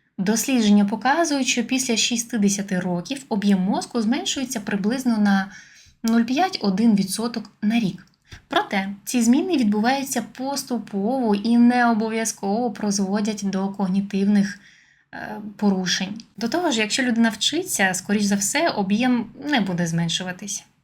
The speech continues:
З віку може знижуватись швидкість, з якою мозок обробляє інформацію. Дослідження показують, що після сорока років швидкість обробки інформації знижується приблизно на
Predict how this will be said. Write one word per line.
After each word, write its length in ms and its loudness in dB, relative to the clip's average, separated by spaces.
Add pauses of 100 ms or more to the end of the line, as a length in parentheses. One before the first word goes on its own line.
(300)
З 120 -2
віку 260 0
може 300 2
знижуватись 880 0
швидкість, 720 -6
з 40 -4
якою 320 2
мозок 500 -2
обробляє 640 -2
інформацію. 680 -4 (180)
Дослідження 580 2
показують, 480 2
що 160 0
після 320 -2
сорока 600 0
років 400 -6
швидкість 760 -2
обробки 480 -2
інформації 760 -2
знижується 880 2
приблизно 880 0
на 400 2